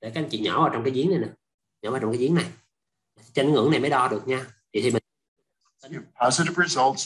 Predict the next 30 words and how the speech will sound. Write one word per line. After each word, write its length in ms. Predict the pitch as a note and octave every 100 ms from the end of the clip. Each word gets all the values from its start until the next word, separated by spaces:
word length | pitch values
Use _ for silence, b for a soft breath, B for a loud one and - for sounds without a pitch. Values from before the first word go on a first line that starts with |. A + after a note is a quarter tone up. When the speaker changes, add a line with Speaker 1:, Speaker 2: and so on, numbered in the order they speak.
| -
Speaker 2:
only 300 | C#3 D#3+ F#3
with 120 | G#3 G#3
high 360 | - D#3 - C3+
viral 200 | C3 B2+
loads. 160 | B2+ A#2+
Speaker 1:
Đây, 240 | A#2 A2 G2
khoảng 140 | A#2
này 80 | C3+
chính 120 | C#3+
là 80 | B2+
khoảng 200 | A2 C3
dương 80 | C#3
Speaker 2:
The 60 | D3
person 200 | C3 E3+
Speaker 1:
tính, 80 |
Speaker 2:
is 140 | A#2 -
Speaker 1:
đây 80 | C3
Speaker 2:
near 100 | B2+
Speaker 1:
là 40 |
Speaker 2:
the 60 | -
Speaker 1:
khoảng 120 | G#2
Speaker 2:
peak 80 | C3
Speaker 1:
âm 60 | F3+
Speaker 2:
of 60 | B2+
Speaker 1:
tính. 80 | C#3+
Speaker 2:
infection. 280 | G2 - - _ _ _ -
So 140 | D3+
it's 220 | D#3 -
more 300 | D#3+ C#3 C3+
likely 280 | G3 - C3